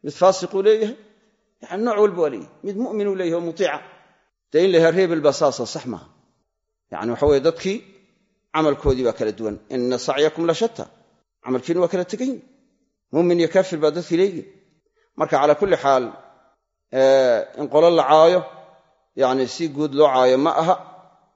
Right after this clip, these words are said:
Hadday noqoto markaysaa in la caayo, dee aakhiro madlamadaas way wada sheeganayaan. Bal hadda qofka ay qabiil dhan u soo xaadiray ka warran. Oo mid waliba uu leeyahay markaysaa waa nacaayay. Haddii kaana xasanaadkiisa wax laga siiyo, kana laga siiyo, kana laga siiyo, kana laga siiyo,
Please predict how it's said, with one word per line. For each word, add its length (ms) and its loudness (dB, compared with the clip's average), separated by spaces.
Hadday 200 6
noqoto 360 4
markaysaa 380 0
in 80 0
la 80 4
caayo, 380 6
dee 60 4
aakhiro 300 6
madlamadaas 640 4
way 100 8
wada 180 4
sheeganayaan. 560 0
Bal 100 -4
hadda 260 2
qofka 320 -2
ay 120 2
qabiil 280 -4
dhan 140 2
u 40 -6
soo 160 -2
xaadiray 340 -2
ka 100 -6
warran. 260 -6
Oo 80 -8
mid 160 -2
waliba 240 4
uu 100 -4
leeyahay 300 2
markaysaa 320 -2
waa 100 2
nacaayay. 400 -4
Haddii 180 -6
kaana 260 2
xasanaadkiisa 560 -4
wax 120 -2
laga 160 -2
siiyo, 240 -6
kana 220 -4
laga 180 -2
siiyo, 240 -8
kana 220 -6
laga 180 -4
siiyo, 200 -10
kana 180 -6
laga 160 -6
siiyo, 300 -10